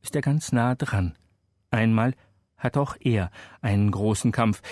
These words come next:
Er tritt gegen den Schwergewichtschampion Rocky Marciano an, den die Mafia beschützt.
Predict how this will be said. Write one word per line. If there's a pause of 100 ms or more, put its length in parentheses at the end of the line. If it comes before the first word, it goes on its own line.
(120)
Er
tritt
gegen
den
Schwergewichtschampion
Rocky
Marciano
an, (340)
den
die
Mafia
beschützt.